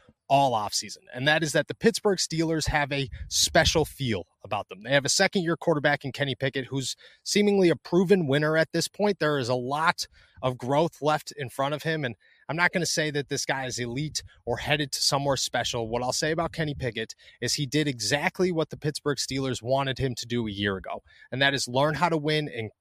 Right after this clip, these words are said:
clu-, in clutch situations. When it is crunch time, those two-minute drills, the red zone offense, third downs, do not turn the ball over, do not make dumb plays, win football games in big moments.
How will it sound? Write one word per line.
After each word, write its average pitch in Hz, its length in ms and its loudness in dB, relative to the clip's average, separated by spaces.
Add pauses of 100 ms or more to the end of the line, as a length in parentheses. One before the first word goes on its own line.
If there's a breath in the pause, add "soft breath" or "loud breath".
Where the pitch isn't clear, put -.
(220)
clu-, 143 440 0
in 135 180 -6
clutch 156 320 -2
situations. - 640 -4 (220 loud breath)
When 117 120 0
it 143 120 2
is 170 120 2
crunch - 440 0
time, 120 380 -2 (200 soft breath)
those 110 140 -6
two-minute 165 360 0
drills, 143 540 0
the 113 240 -4
red 135 160 2
zone 156 220 2
offense, 131 500 -2 (340 loud breath)
third 151 240 6
downs, 123 440 0 (240 loud breath)
do 143 120 -2
not 170 180 4
turn 196 180 2
the 185 60 0
ball 131 320 2
over, 117 340 0 (260 loud breath)
do 147 100 -2
not 160 160 0
make 170 180 2
dumb 175 180 2
plays, 117 460 -2 (180)
win 151 280 2
football 92 360 -2
games 90 360 -10 (300)
in 139 180 2
big 131 160 4
moments. - 460 -4